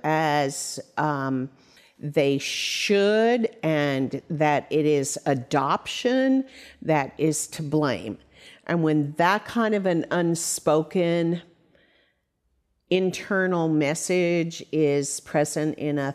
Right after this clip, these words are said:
three parent, I promise you the children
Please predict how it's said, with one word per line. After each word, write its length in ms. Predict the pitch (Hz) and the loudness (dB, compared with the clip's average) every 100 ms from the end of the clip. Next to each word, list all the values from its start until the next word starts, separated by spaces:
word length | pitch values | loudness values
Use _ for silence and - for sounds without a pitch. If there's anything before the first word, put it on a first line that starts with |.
| - | -8
three 320 | 165 151 151 | -6 -2 -4
parent, 600 | 147 - 160 160 165 156 - - - - - _ - | -6 -8 -4 -2 -2 -4 -10 -20 -20 -20 -20 _ -4
I 140 | 139 | -2
promise 760 | - - - 180 160 160 165 - | -2 -8 -10 -2 0 0 -2 -2
you 80 | 151 | -4
the 140 | 151 | -4
children 560 | - - 156 151 143 | -6 -4 -4 -2 -4